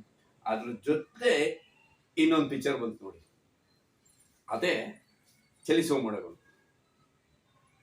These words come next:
ಚಲಿಸುವ ಮೋಡಗಳು ಬಂದು ನಿಮ್ಗೆ ಇಪ್ಪತ್ತೊಂಬತ್ತನೇ ತಾರೀಕು, ಹತ್ತನೇ ತಿಂಗಳು, ಎಂಬತ್ತೆರಡನೇ ಇಸ್ವಿ. ಲೆಕ್ಕ ಹಾಕೊಳ್ಳಿ ಸ್ನೇಹಿತರೆ, ಐದನೇ ತಿಂಗಳಲ್ಲಿ ಹಾಲು ಜೇನು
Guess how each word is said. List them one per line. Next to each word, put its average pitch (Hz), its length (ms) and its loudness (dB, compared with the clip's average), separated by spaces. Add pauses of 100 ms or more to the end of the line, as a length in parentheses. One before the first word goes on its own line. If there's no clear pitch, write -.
(180)
ಚಲಿಸುವ 240 400 6
ಮೋಡಗಳು 175 440 4
ಬಂದು 139 220 0
ನಿಮ್ಗೆ 127 340 -2 (480)
ಇಪ್ಪತ್ತೊಂಬತ್ತನೇ 165 800 -2
ತಾರೀಕು, 110 420 -6 (360)
ಹತ್ತನೇ 175 300 -4
ತಿಂಗಳು, 107 400 -8 (480)
ಎಂಬತ್ತೆರಡನೇ 123 760 -4
ಇಸ್ವಿ. - 220 -20 (1800)
ಲೆಕ್ಕ 117 220 -4
ಹಾಕೊಳ್ಳಿ 117 360 0
ಸ್ನೇಹಿತರೆ, 120 400 -4 (640)
ಐದನೇ 160 420 2
ತಿಂಗಳಲ್ಲಿ 139 480 2 (260)
ಹಾಲು 131 220 2
ಜೇನು 131 260 0